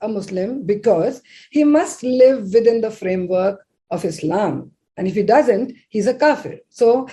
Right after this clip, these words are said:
he must abide by Sharia. Simple words में अगर कहा जाए, तो Sharia is the law of Allah. He has to follow the book. और उसको सुन्ना कहते हैं, the,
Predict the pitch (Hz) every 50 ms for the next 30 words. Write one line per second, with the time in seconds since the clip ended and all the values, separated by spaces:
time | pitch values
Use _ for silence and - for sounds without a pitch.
0 | - - - - 240 233 247 294 294 - 196 196 190 185 180 185 180 180 175 165
1 | 165 - 185 160 180 196 214 269 339 - - _ _ _ _ _ _ - - -
2 | 247 226 190 269 262 247 233 226 214 202 190 220 208 202 202 190 196 208 196 196
3 | 202 196 214 214 233 294 330 320 - _ - _ _ _ 226 240 226 - 214 202
4 | 220 226 233 247 233 240 226 196 226 208 190 185 190 202 220 254 294 311 294 -
5 | - - 214 214 - _ 180 180 170 170 175 233 302 - _ _ _ _ _ _
6 | _ - 214 214 208 226 294 302 - - 302 285 - - 208 202 202 196 196 190
7 | 165 156 165 202 240 - - - - _ _ _ _ _ _ _ _ _ _ -
8 | 247 294 - - 262 254 - - _ - 294 294 311 311 302 - - - - -
9 | 247 247 262 294 349 349 349 254 233 226 226 247 247 262 330 - - _ _ 202
10 | 196 240 240 240 240 226 - - 202